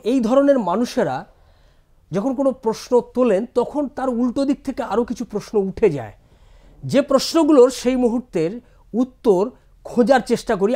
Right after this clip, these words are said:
আমরা ইভিএম নিউজের পক্ষ থেকে। এই প্রশ্ন, এই কথাটা তিনি যখন বলছেন, ভারতবর্ষের প্রধানমন্ত্রী হিসেবে তাকে আমরা দেখতে চাই বা ভারতবর্ষের প্রধানমন্ত্রী হওয়ার যোগ্যতা তিনি রাখেন, ঠিক সেই মুহূর্তে তার কয়েকদিনের মধ্যেই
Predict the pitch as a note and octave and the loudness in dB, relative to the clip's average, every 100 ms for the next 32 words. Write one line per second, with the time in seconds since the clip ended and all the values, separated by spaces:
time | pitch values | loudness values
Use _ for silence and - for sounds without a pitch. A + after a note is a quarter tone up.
0 | - G#3 B3 F#3+ G3+ - G#3 G3+ G#3+ F#3 | 0 0 2 2 2 0 2 4 4 2
1 | D#3+ D3+ B2+ A2+ A2 G2+ - G2+ - _ | -2 -4 -8 -14 -16 -18 -20 -20 -20 _
2 | _ _ _ - C4+ D4+ C4 - B3+ C4 | _ _ _ 0 2 2 -2 0 -2 0
3 | A#3+ A#3+ B3 B3 B3+ A#3+ A3 C#3+ A3 C4 | -2 -2 -6 -4 0 0 -2 2 2 4
4 | A#3+ E3 F#3 G3 G#3+ - G#3+ D3+ D#3 A3+ | 0 2 -2 0 -2 -2 -6 -4 -2 0
5 | A3+ G#3 G#3+ G3+ G#3+ E3 E3+ - _ _ | 0 -2 -6 -4 -2 0 -2 -6 _ _
6 | _ - F3+ - G#3 - D#3 E3 F3 E3 | _ -2 0 2 0 0 -2 0 0 0
7 | C3 E3+ - F#3 F3+ - F3+ C#3 A#2+ C#3+ | 0 -4 -2 -2 -2 -4 -4 -4 -4 -4
8 | C3 D#3+ F#3 F#3+ - E3+ D3+ F#3 G3 F#3+ | -4 -6 -4 -6 -6 -6 -4 -2 -2 -4
9 | G#3 D#3+ F3 B2+ D3+ C3+ F3+ F3+ F3 - | -6 -4 -4 -4 -6 -4 -4 -4 -6 -8
10 | D3+ C3+ A#2 D#3+ - F3 F#3 - - - | -8 -8 -6 -6 -2 -2 -2 -12 -20 -8
11 | - C#4 - - C4 D#4+ D4 A#3+ D4+ - | -4 -4 -4 0 2 2 0 0 -2 0
12 | G3+ A3 A#3 A#3 A3 G#3+ A3 G#3+ B3 A#3+ | -2 0 -4 -6 -6 -4 -4 -2 0 2
13 | A#3 G#3 A3 E3+ | 0 2 2 2